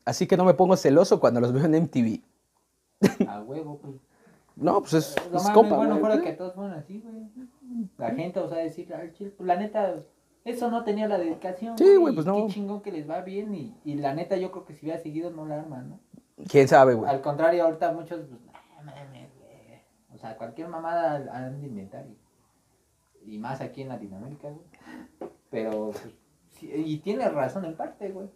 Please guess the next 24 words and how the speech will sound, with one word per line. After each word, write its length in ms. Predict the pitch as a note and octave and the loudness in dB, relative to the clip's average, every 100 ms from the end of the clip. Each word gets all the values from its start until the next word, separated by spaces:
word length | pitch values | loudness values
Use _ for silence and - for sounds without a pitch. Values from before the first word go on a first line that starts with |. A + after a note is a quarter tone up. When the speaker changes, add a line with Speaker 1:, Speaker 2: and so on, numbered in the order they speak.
| _ | _
Speaker 2:
porque 280 | - - C3+ | -12 -10 -10
sí, 320 | - G3 - _ _ | -8 -10 -10 _ _
¿cuál 220 | E3+ D#3+ | 0 0
sería 280 | D#3 E3 E3 | -2 -6 -6
la 60 | F3 | -6
historia 360 | - E3 F3 | -8 -8 -8
si 140 | F3 C#3+ | -8 -8
eres, 180 | C3 - | -10 -10
hubieras 320 | G#2+ A#2 B2 B2 | -12 -10 -10 -10
quedado, 320 | G2+ A2+ C3 | -10 -8 -8
güey? 140 | C3 - | -12 -6
Speaker 1:
¿Quién 160 | A#2+ | -2
sabe, 260 | A#2 B2+ E3+ | 2 4 6
güey? 180 | F3+ F#3+ | 6 6
Speaker 2:
Todo, 180 | F#3 G3 | 6 4
o 40 | |
sea, 160 | F3+ E3+ | 4 0
todo 260 | F3+ G3+ G3 | 0 0 -2
son 160 | G3+ | -4
muchas 300 | G3+ G3+ G3+ | -6 -6 -6
casualidades, 720 | G3 - A#2 A2+ C3+ D#3+ E3 | -6 -8 -8 -8 -6 -4 -6
muchas 300 | D#3 D#3 D3+ C#3+ | -12 -14 -16 -14
cosas, 300 | D3+ D3 D3 | -10 -10 -10
güey. 160 | E3 | -14